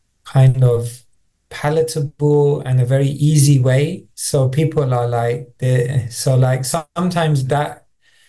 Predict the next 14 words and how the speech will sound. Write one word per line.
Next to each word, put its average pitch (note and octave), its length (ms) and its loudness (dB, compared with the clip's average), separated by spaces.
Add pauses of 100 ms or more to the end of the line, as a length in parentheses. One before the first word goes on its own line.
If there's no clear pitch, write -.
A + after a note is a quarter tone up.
(140)
reflects C#3+ 760 -2
in, C3+ 200 4
like, B2 320 0
for, C#3 300 -2
say, D3+ 220 0
for D3 100 0
example, C3 340 2
rather C#3+ 360 0
than C3+ 180 0
reading C#3+ 400 2
through C#3 200 0
the B2+ 100 4
whole C#3 280 2
Bhagavatam, C#3 920 0